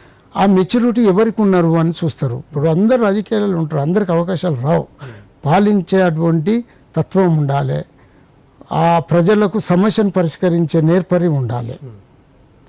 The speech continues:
Speaker 1: ఉన్నప్పుడు పదవులు అనేటివి వెతుక్కుంటూ వస్తాయి.
Speaker 2: ఓకే.
Speaker 1: సినిమా వేరు,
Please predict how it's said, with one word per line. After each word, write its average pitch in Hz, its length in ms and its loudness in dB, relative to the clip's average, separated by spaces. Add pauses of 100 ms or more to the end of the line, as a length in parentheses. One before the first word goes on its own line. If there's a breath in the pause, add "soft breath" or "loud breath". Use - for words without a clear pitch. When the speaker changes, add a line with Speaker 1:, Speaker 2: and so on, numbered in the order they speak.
(340 soft breath)
Speaker 1:
ఉన్నప్పుడు 220 640 2 (440 soft breath)
పదవులు 233 380 4
అనేటివి 214 380 2
వెతుక్కుంటూ 190 480 -2
వస్తాయి. - 300 -10 (140)
Speaker 2:
ఓకే. - 240 -20 (1300 soft breath)
Speaker 1:
సినిమా 262 440 2
వేరు, 247 500 2